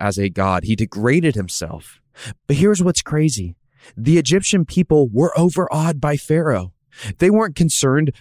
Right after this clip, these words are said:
by his decree to kill the Hebrew male newborns. They weren't bothered by the enslavement and harsh treatment of the Hebrew people. They weren't disgusted in Exodus one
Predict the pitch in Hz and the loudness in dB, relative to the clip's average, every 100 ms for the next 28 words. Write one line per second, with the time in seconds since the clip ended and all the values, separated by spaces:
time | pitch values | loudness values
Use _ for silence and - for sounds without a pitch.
0 | - 123 139 127 - 117 - 110 120 143 | -2 0 2 0 -4 -8 -6 -2 0 0
1 | - 104 - 123 120 127 117 131 131 127 | -2 -4 -2 0 2 2 -2 -2 0 0
2 | 127 107 104 113 92 92 101 123 156 160 | 2 2 2 2 0 0 0 -2 -2 -6
3 | - _ _ _ - 254 349 226 - 92 | -14 _ _ _ 0 2 2 0 -2 -2
4 | 90 113 127 143 _ - 117 117 107 - | 0 0 0 -2 _ -4 0 2 2 0
5 | - 104 110 127 143 101 - 127 135 - | -2 -2 0 -2 -2 -4 -2 -2 -2 -4
6 | - 131 135 135 107 110 131 120 123 - | -6 -4 -2 -2 -2 -4 -4 0 0 -2
7 | 104 95 139 156 - _ _ - - 175 | -6 0 0 0 -4 _ _ -20 -6 0
8 | 214 214 170 - - 120 - 135 151 - | 0 0 0 0 -2 -2 -2 0 -2 -4
9 | - 127 131 - 147 127 107 104 113 147 | -4 -2 -2 0 0 0 0 0 0 -2